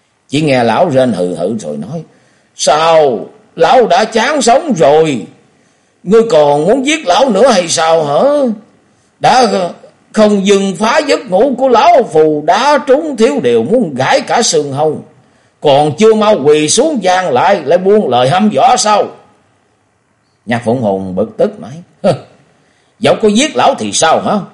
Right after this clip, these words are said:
Lão có biết Nhạc Phụng Hùng này?" Lão nhân mập lùn bỗng đứng dậy rồi cười nói: <laughs> "Hài quá, nào nào,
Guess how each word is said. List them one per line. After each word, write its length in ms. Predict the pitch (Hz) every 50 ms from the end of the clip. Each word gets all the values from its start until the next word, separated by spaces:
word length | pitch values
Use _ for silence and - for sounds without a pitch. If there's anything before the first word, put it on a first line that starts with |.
| _ _ _ _ _ _ _
Lão 140 | 92 147 - -
có 60 | 277 262
biết 260 | 302 220 - - 120
Nhạc 180 | 135 156 165 -
Phụng 200 | - 151 170 156
Hùng 220 | 143 127 113 117 117
này?" 180 | 113 104 85 73 - - _ _ _ _ _ _ _ _ _ _ _ _ _ _ _ _ -
Lão 140 | 113 143 170
nhân 440 | 151 131 120 120 120 117 110 101
mập 220 | 90 95 104 - 82
lùn 180 | 85 80 73 67 60 62 - _ _ _ _
bỗng 340 | 101 107 127 180 190 165 147
đứng 280 | 143 190 269 247 123 90
dậy 220 | 87 85 90 117 - - _ _ _ _
rồi 400 | 110 120 113 113 110 107 107 107 -
cười 200 | 110 107 104 107
nói: 240 | 123 143 202 226 226 - - _ _ -
<laughs> 100 | 165 143 - - 156 - - 139 127 - - - - - - _
"Hài 360 | _ 139 160 156 151 147 143 139 131
quá, 360 | 175 208 233 262 285 285 226 147
nào 360 | 143 156 156 156 156 151 147
nào, 440 | 143 156 160 160 156 147 120 90 -